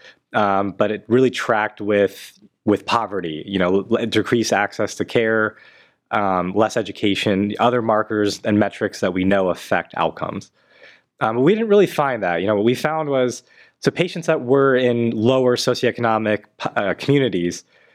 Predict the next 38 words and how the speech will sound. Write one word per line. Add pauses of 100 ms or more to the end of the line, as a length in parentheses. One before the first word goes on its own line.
(500)
they
did
have
worse
outcomes,
but
that
was
really
consistent
across
all
race,
racial
and
ethnic
groups. (680)
Um,
so
that
didn't
uniquely
affect
Black
patients.
But
what
we
found
actually
was
in
some
of
the
higher
socioeconomic (460)
communities,